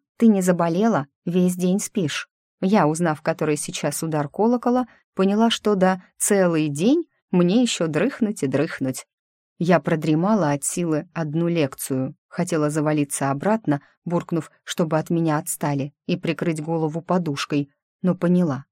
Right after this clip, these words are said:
если так сделаю, могу опять проспать всё на свете. Поэтому я усилием воли привела себя в вертикальное положение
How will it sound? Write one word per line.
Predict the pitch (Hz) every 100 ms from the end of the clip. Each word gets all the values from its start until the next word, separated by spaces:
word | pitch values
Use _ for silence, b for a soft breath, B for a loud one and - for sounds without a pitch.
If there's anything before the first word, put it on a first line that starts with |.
| -
если | 175 180 - 156
так | 139 135
сделаю, | 139 151 143 170 226 b b -
могу | 165 160
опять | 143 135 139 175 -
проспать | 214 - - 143
всё | - - 139
на | 147
свете. | - 208 151 - 123 _ _ _ _ _
Поэтому | 185 185 180 180 175
я | 180 185 180 -
усилием | 185 - 185 165 156 165
воли | 160 175 156
привела | 151 160 151 156 151
себя | 147 151 147 147 _
в | 170
вертикальное | 160 175 - 180 156 151 147 147
положение | 160 151 143 185 226 254 254